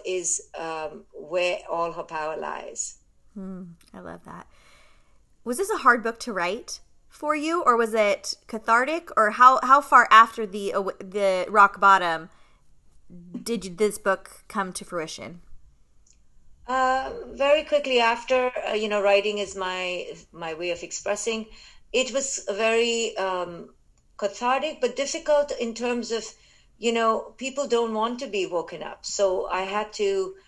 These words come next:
Speaker 1: massage in the inspiration in a very artful way because our tendency is to, you know, walk away from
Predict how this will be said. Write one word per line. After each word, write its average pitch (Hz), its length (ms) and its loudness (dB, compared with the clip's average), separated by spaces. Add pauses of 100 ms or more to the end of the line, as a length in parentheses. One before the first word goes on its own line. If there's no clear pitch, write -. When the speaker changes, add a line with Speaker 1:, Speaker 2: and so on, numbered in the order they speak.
(400)
Speaker 1:
massage 214 800 0
in 196 320 -4
the 190 200 -4
inspiration 190 1080 -4
in 185 240 -10
a - 80 -8
very 185 400 -2
artful 180 520 -6
way 208 460 -2
because 190 520 -8 (500)
our 196 120 2
tendency 233 600 -6
is 190 160 -4
to, 185 460 -4 (160)
you 196 140 0
know, 185 420 -4
walk 196 260 2
away 202 420 2
from 175 520 -6